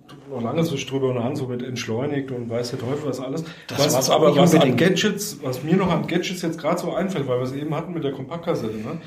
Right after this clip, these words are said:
Speaker 1: Heute haben wir ja M P drei Player, brauchen wir auch nicht mehr. Da hinten
Speaker 2: Dat.
Speaker 1: reicht alles. Nee, dat war auch eine
Speaker 2: Walkman.
Speaker 1: war Walkman. Also ich kann mich noch genau dran erinnern, mein bester Kumpel damals kam im, hat zu Weihnachten original Sony W M eins gekriegt.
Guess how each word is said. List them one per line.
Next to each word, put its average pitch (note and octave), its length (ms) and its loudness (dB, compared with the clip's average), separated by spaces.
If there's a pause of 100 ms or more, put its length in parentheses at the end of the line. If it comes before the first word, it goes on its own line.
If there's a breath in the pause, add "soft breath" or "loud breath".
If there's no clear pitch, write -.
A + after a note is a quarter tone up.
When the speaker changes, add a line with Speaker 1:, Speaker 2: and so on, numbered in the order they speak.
(280 loud breath)
Speaker 1:
Heute C3+ 180 -2
haben C#3+ 160 -2
wir D3 60 -2
ja C3 80 -2
M C3+ 80 -6
P D3+ 100 -4
drei C3+ 240 -2
Player, E3 300 -2
brauchen C#3 220 -2
wir A#2+ 100 -2
auch D3+ 120 -6
nicht E3 200 -4
mehr. D3 320 -6 (380)
Da A#2+ 80 -14
hinten C3 120 -6
Speaker 2:
Dat. D3+ 180 4
Speaker 1:
reicht F#3 380 4
alles. E3 280 -8 (260 loud breath)
Nee, D3 220 -2
dat D3+ 280 0
war D3 160 0
auch F3+ 180 0
eine F3 100 2
Speaker 2:
Walkman. F#3 500 4
Speaker 1:
war D#3+ 420 4 (100)
Walkman. - 520 -6 (240 soft breath)
Also C#3 260 0
ich D#3 220 0
kann E3+ 160 2
mich G#3+ 180 2
noch E3+ 160 2
genau E3 480 2
dran F#3 160 0
erinnern, F3 200 -2
mein D3 280 -4
bester G3+ 380 2
Kumpel G3+ 340 -2
damals C#3 400 -2
kam E3+ 200 -2
im, F3 100 -4 (240)
hat D#3+ 180 -4
zu D#3 220 0
Weihnachten F#3+ 680 0
original F#3+ 600 0
Sony G3 520 -2
W F#3+ 140 -4
M F3 200 -4
eins F3 340 -8
gekriegt. - 520 -20